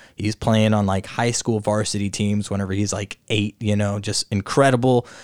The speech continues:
He's got the full ride, whatever. He, by the time he's, like, sixteen, he's on an M L S team. Like, dude's just nuts.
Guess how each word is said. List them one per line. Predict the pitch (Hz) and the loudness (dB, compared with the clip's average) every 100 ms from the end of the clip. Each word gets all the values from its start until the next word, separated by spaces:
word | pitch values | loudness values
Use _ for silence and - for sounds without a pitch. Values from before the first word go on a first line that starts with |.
| - | -20
He's | - | -4
got | 113 98 | -2 -2
the | - | -4
full | - 127 120 113 | 0 2 4 2
ride, | 107 110 107 104 101 | 2 2 2 0 0
whatever. | 98 101 101 101 101 101 | 0 0 0 0 -2 -2
He, | 95 101 | -4 -8
by | 98 113 107 | -8 -4 -2
the | 104 | 0
time | 120 110 | 0 2
he's, | 107 104 | 2 0
like, | 98 - | -2 -4
sixteen, | - 110 - 113 107 107 | -4 -4 -4 -2 -2 -2
he's | 104 101 | -2 -2
on | 101 101 | 0 0
an | 101 | 0
M | 113 107 | 0 0
L | 104 101 | 0 0
S | 101 - | -2 -4
team. | - 101 101 98 | -4 -2 -2 -2
Like, | 95 95 - - - _ | -4 -6 -12 -20 -20 _
dude's | - 165 147 | 2 4 4
just | 120 - | 0 2
nuts. | 127 107 - | 4 2 0